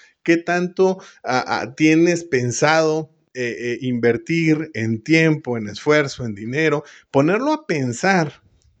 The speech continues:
eh, en lo que realmente cuesta su proyecto, en lo que realmente necesita,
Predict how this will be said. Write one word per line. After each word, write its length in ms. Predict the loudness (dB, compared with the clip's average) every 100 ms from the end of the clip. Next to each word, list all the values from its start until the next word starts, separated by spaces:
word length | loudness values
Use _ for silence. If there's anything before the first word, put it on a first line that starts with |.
| _ 0
eh, 180 | 0 2
en 240 | 4 4
lo 180 | 4 0
que 340 | -2 -2 -2 -6 -18 -20 _
realmente 640 | 0 2 4 2 2 -2
cuesta 420 | 0 0 0 0 -4
su 180 | -4
proyecto, 460 | -4 0 2 2 -2
en 80 | -6
lo 80 | -6
que 100 | -4
realmente 560 | 0 2 2 2 2
necesita, 800 | 2 0 -4 -4 -4 0 -2 -2